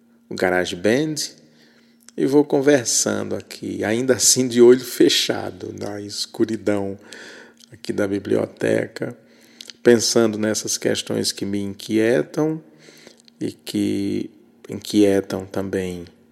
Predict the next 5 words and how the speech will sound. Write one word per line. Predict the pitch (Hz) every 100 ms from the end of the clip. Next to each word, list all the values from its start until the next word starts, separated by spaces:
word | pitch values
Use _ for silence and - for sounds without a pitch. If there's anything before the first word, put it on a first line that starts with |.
| _ _ _ _
principalmente, | - 101 98 - 101 98 95 92 - 90 - _ -
os | 95
jovens | 90 - 107 127 117 120 -
que | - 104
estão | 98 - 98 98 98